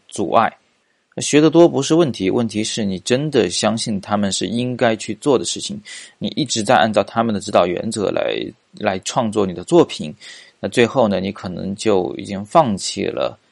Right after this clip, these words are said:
呃，思考的这种能动性。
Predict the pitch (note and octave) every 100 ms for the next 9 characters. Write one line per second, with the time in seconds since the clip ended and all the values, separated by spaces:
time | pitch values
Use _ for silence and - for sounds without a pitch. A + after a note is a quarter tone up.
0 | _ _ - - - C3+ D3+ - - -
1 | - F2+ G2+ F#2+ F2 - - _ _ _
2 | _ - G2+ G2+ G#2 G2+ G#2